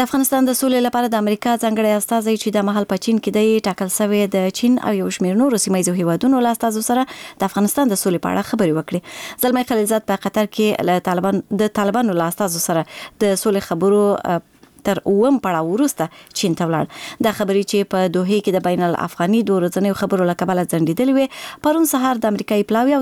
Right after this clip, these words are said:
طالبانو، اه، د استازو ترمنځ د لنډې مودې لپاره وسوې او بیا ښاغلی خلیلزاد چین ته ولاړ. نوموړي په خپله ټویټر پاڼه لیکلي چې له چین څخه به واشنګټن ته ولاړ سي،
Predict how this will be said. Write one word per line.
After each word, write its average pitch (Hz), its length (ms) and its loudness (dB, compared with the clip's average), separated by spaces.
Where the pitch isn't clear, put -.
طالبانو، 226 480 2
اه، - 640 -2
د 196 180 2
استازو 220 480 0
ترمنځ 196 400 2
د 196 120 2
لنډې 240 260 2
مودې 165 240 0
لپاره 170 240 -2
وسوې 311 280 0
او 302 160 2
بیا 285 120 2
ښاغلی 220 340 0
خلیلزاد 185 480 -2
چین 170 180 0
ته 160 100 -4
ولاړ. 156 180 0
نوموړي 302 360 2
په 254 80 -8
خپله 269 320 0
ټویټر 214 280 -2
پاڼه 240 240 2
لیکلي 240 400 0
چې 233 380 0
له 170 180 0
چین 247 160 2
څخه - 240 -4
به 202 120 2
واشنګټن 190 440 0
ته 254 80 0
ولاړ 214 220 2
سي، 214 100 2